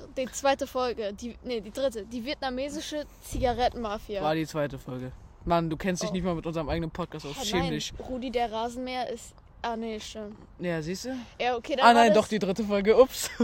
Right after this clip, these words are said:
Speaker 1: Nee, nee, die vietnamesische Zigarettenmafia.
Speaker 2: Und die andere war dann
Speaker 1: Wir haben ja Inside und Outside am gleichen Tag aufgenommen.
Speaker 2: Ja, da hast du recht. Aber jetzt lass mich meinen
Speaker 1: Okay,
Speaker 2: Dings zu Ende erzählen.
Speaker 1: Dings, Crack-Elefanten war
Speaker 2: Nein,
Speaker 1: das.
Speaker 2: ja, ja, ach so, stimmt, ja.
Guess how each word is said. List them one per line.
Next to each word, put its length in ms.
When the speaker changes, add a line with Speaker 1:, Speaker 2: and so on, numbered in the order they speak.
Speaker 1:
Nee, 120
nee, 140
die 140
vietnamesische 680
Zigarettenmafia. 320
Speaker 2:
Und 100
die 80
andere 500
war 140
dann 320
Speaker 1:
Wir 80
haben 140
ja 160
Inside 520
und 140
Outside 460
am 80
gleichen 320
Tag 220
aufgenommen. 500
Speaker 2:
Ja, 200
da 120
hast 140
du 40
recht. 240
Aber 180
jetzt 200
lass 260
mich 120
meinen 360
Speaker 1:
Okay, 100
Speaker 2:
Dings 220
zu 80
Ende 180
erzählen. 240
Speaker 1:
Dings, 180
Crack-Elefanten 840
war 80
Speaker 2:
Nein, 360
Speaker 1:
das. 100
Speaker 2:
ja, 160
ja, 160
ach 60
so, 120
stimmt, 280
ja. 180